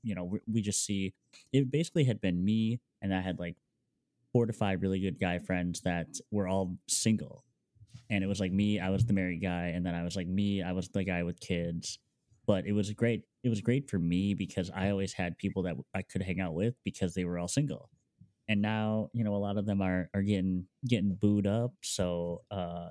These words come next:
you know, they're spending more time with, with their significant others, and which is great. I'm so happy for all of them. But also, it's just like, we don't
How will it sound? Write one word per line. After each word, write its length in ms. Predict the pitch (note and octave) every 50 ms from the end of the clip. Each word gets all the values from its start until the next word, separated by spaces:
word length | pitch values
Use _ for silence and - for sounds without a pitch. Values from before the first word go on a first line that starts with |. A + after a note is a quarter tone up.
| - -
you 120 | G#2 G2+
know, 140 | F2+ F2 E2
they're 200 | E2 F#2+ F#2 F2+
spending 400 | F2 - - F#2+ F2+ F#2 F2+ F2+
more 160 | F2+ F2 E2+ E2+
time 320 | - - F2+ F2+ F2+ F2
with, 120 | F2 E2+ - _ -
with 100 | G2 F2+ - _
their 120 | - F#2 F2+
significant 600 | - - - F2+ F#2 F2+ E2+ - _ - F2+ G#2
others, 500 | A2+ A#2 A#2 A2+ G#2+ A2 G#2+ - - - _ _ _ _ _ _ _ _ _ _ -
and 280 | A2 G2+ F#2+ F#2 F2+ G#2
which 180 | B2 B2 -
is 180 | G#2+ - - - _ _ -
great. 260 | A2 G#2 - C#3 -
I'm 220 | - F#2 F#2 F2+ E2+ -
so 240 | - - - F#2+ F#2+
happy 320 | F#2 F2+ F2 A#2 A2+ A2+
for 180 | G2+ - F#2 F2+
all 160 | F2+ G#2 A#2+
of 100 | G#2 F#2
them. 300 | F2+ F2 F2 F2 F2+ G2+ - _ _ _
But 100 | - A2
also, 380 | G#2+ G#2+ G#2+ G2+ - - G2+ G2
it's 120 | F#2+ F2
just 220 | - - G#2+ - -
like, 200 | G2+ F#2 F2 - _ _ _ _ _ _ _
we 100 | - B2+
don't 260 | A#2+ B2 A2+ G#2+ G2+